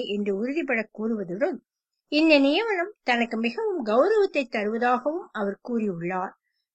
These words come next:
மக்கள் நடுவே கிரிக்கெட்டின் செல்வாக்கு நிலைக்கவும் மேலும் வளரவும்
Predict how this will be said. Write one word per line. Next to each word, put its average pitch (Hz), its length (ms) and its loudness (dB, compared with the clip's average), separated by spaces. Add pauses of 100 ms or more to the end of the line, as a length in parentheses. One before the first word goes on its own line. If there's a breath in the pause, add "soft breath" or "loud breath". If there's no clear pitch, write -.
(100)
மக்கள் 233 440 2
நடுவே 330 400 4
கிரிக்கெட்டின் 339 640 0
செல்வாக்கு 285 540 2
நிலைக்கவும் 247 640 0
மேலும் 240 440 2
வளரவும் 202 520 0